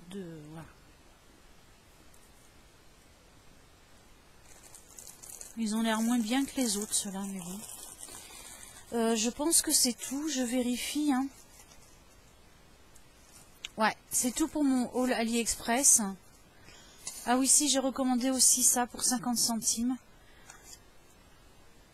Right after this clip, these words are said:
Voilà, c'est pour faire du nail art, une plaque, euh, stamping. Ça aussi, il va falloir un jour que je vous fasse un crash-tête sur toutes mes plaques stamping que j'ai, euh, de chez, euh, AliExpress.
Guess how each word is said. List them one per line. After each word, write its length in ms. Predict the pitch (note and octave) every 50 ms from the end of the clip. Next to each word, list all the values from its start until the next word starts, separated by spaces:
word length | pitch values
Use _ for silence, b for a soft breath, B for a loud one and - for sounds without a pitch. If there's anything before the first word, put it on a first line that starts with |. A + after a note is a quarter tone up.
| - - - - - - - - - - - - - - - - - - - - -
Voilà, 240 | A3 G#3 G3+ G3+
c'est 180 | G3 - A3+ -
pour 120 | - A3+
faire 180 | - - A#3 G#3+
du 120 | G3+ A3
nail 280 | G#3+ G#3 G3+ G3 F#3+ F#3
art, 200 | G3 G#3+ A3 - - G#3+
une 100 | A3 G3+
plaque, 320 | - - G#3+ G#3+ - -
euh, 140 | G#3 G3 F#3+
stamping. 720 | - - - G#3+ G3+ G3 F3+ - - G#3+ A3 A#3+ B3 B3 G3 F3+ - - - - - - - - - - - - - - - - - - - - - - - - - - - - - - - - - - - -
Ça 200 | - - - A3+
aussi, 280 | A3 G#3 - - A#3 A#3
il 40 | A#3
va 100 | A3 G#3+
falloir 260 | - G#3+ G#3 G3 G3+
un 120 | G3+ G3+
jour 160 | G3 G#3+ A3
que 80 | G#3 -
je 60 | -
vous 60 | G#3+
fasse 300 | G3+ - G#3 G3+ G3 -
un 60 | G3+ F#3
crash-tête 520 | - - G#3 F#3+ - - - A3 G#3+ -
sur 160 | - G#3 F#3
toutes 380 | - - - - - - A3+ A3
mes 140 | G#3+ G#3 G3+
plaques 300 | - - G3+ G3+ - -
stamping 580 | - - G3+ G3 F3 - - G#3+ A3 A3 G#3
que 160 | - - G3
j'ai, 340 | F#3 F3+ F#3 F#3+ F#3+ F#3+ F#3+
euh, 40 | E3+ D#3 D#3+ E3 - - - - B B B B B B B B B B B B B B B B B B B B B - -
de 80 | A3
chez, 420 | G3+ - - - - G3+ G3+ G3+ F#3
euh, 140 | E3 D#3
AliExpress. 840 | D#3 E3+ G3+ G#3+ - - - - - F#3 G3+ A3 - - - - -